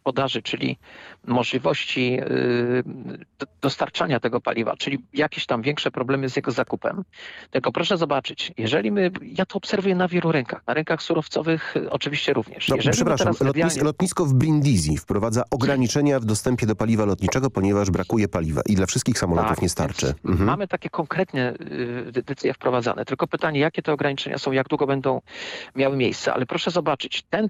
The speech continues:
Speaker 1: temat pojawił się prawie na początku. Wtedy, kiedy nie wiedzieliśmy jeszcze, jak to wszystko się będzie, y, y, rozwijało. Ja mam wrażenie,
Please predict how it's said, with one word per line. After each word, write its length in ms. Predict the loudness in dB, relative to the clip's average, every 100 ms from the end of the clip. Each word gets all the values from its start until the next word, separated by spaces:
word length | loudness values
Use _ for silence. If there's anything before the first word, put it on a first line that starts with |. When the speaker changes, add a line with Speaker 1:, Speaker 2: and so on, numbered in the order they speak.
| 0
Speaker 1:
temat 400 | 0 0 -2 -2
pojawił 360 | 0 0 0
się 160 | -2 -2
prawie 260 | 0 0
na 100 | 2
początku. 520 | 0 -2 -4 -4 -12 -20 _ -20 -20 -20
Wtedy, 300 | -6 -2 0
kiedy 200 | -2 0
nie 60 | -2
wiedzieliśmy 380 | 0 0 -2 -2
jeszcze, 200 | 0 -2
jak 80 | -2
to 100 | -6
wszystko 280 | -6 -4
się 140 | -2 0
będzie, 600 | -2 0 2 4 2 0
y, 520 | 0 2 2 2 0 -4 -12 -6
y, 260 | -4 0 0
rozwijało. 560 | 0 0 0 0 -6 -14 -14 -12 -12 -2
Ja 120 | 0
mam 160 | 2 2
wrażenie, 640 | 0 0 -2 0 -2